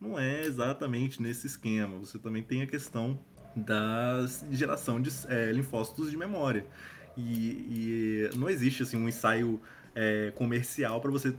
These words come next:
testar, tipo assim, em grande escala, as pessoas, "Ah, essa pessoa tem aqui um, um linfócito de memória específico pra covid." Mas, lógico, é,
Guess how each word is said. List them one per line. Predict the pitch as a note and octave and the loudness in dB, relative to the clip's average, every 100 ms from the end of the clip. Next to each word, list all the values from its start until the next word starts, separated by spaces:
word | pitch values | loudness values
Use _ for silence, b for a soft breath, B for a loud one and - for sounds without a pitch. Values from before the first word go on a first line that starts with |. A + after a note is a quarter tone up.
| - - | -4 -6
testar, | - C3+ - - A2 A2 A#2 | 2 4 2 0 2 2 -2
tipo | - | -6
assim, | B2 A2+ | -4 0
em | A2 G#2+ | 2 2
grande | G#2+ A2+ A#2 | 2 2 0
escala, | B2+ - A2 A2 A#2 | -2 2 4 4 2
as | B2+ | -2
pessoas, | C3+ B2 A2+ | -4 -2 0
"Ah, | B2 | 0
essa | A#2 A2+ | 0 -4
pessoa | - A#2+ | -6 -6
tem | B2+ B2+ | -2 -2
aqui | B2+ - | -4 -4
um, | A#2 A#2 A2 A2 G#2+ A2+ A2+ A2+ | -4 -2 -2 -4 -4 -4 -4 -4
um | |
linfócito | A2+ A#2+ - G#2+ - | -4 -4 -2 -2 -2
de | A#2+ | -2
memória | A#2+ A2 A2 A2 B2 | 0 0 0 0 0
específico | B2+ - C#3 - A2+ - | -2 -2 -2 0 -2 -2
pra | A#2+ | -4
covid." | D#3 C#3 G2 - B B B | -2 -2 -4 -10 B B B
Mas, | A#2 B2 B2 - | 0 0 0 0
lógico, | C#3 A#2+ G#2+ - G#2+ - - | 4 4 2 -2 -10 -10 -6
é, | A2+ A2 A2 A2 G#2 | -4 0 0 0 -2